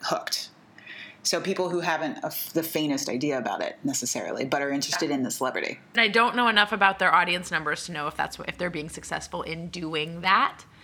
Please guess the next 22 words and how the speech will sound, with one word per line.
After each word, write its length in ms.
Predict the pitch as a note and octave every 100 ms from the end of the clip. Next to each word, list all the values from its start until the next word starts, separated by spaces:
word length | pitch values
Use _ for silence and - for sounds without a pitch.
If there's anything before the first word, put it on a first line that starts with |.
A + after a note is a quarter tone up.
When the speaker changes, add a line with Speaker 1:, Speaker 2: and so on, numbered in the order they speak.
| - - -
Speaker 2:
There 120 | - G3
hasn't 440 | - F3 G3 D#3+
been, 380 | F3+ F3 E3+ F3 - - - - -
I 60 | G3+
talked 280 | - G#3+ A3
to 80 | F#3
a 40 |
couple 260 | G3 F#3+ F3+
of 100 | D#3
the, 100 | - _ - -
a 60 |
couple 280 | - G3 F3+
of 100 | D#3
the, 100 | D#3 - -
the 140 | F3
organizations 720 | - E3 E3 E3 D#3+ E3 D#3+
that 160 | D#3 -
funded 440 | E3 E3 D#3 D#3 - _ _ _ - - - -
the 120 | F3+ F#3
first 340 | F3+ D3 -
season. 440 | A3+ A3+ C4+ D4 D4 - - F3+
N-, 160 | F3+